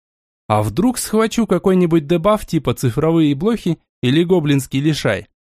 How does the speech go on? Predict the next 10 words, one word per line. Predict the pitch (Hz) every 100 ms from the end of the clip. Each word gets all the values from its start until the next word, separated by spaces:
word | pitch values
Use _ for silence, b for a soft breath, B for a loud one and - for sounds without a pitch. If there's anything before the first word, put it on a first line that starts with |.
| _ _ -
С | -
разработчиков | 120 113 113 139 131 131 135 156
станется | - 135 139 156 -
ввести | 143 143 131 151
в | 143
игру | 131 185
какую-нибудь | 147 107 139 143 131 123 120
пакость | - 180 107 -
подобного | 110 117 147 123 131 143
рода. | 156 98 92